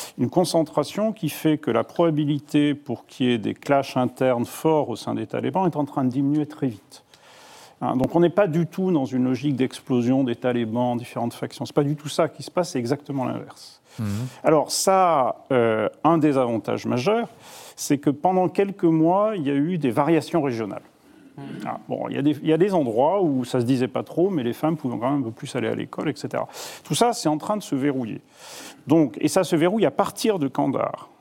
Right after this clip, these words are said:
Speaker 1: Et là, on est tout à fait d'accord, c'est donc un régime qui devient de plus en plus pachtoun, alors qu'il y a eu des années où ça s'était ouvert. Plus pachtoun, plus réactionnaire, parce que plus religieux. Hmm. Donc on est devant un modèle de régime où même la,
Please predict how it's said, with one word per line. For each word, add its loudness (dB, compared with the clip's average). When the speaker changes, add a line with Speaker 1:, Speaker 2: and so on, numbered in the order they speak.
Speaker 1:
Et -4
là, 2
on -8
est -16
tout -14
à -2
fait -10
d'accord, -4
c'est -4
donc 0
un -2
régime -2
qui -8
devient 0
de -2
plus -2
en 4
plus -6
pachtoun, -4
alors -8
qu'il -4
y 0
a 2
eu 2
des -4
années 2
où -4
ça -8
s'était -10
ouvert. -10
Plus 0
pachtoun, 0
plus 2
réactionnaire, 2
parce -4
que 2
plus 0
religieux. 2
Hmm. -10
Donc 0
on 6
est 6
devant 4
un 2
modèle 2
de -2
régime 0
où 4
même 4
la, 2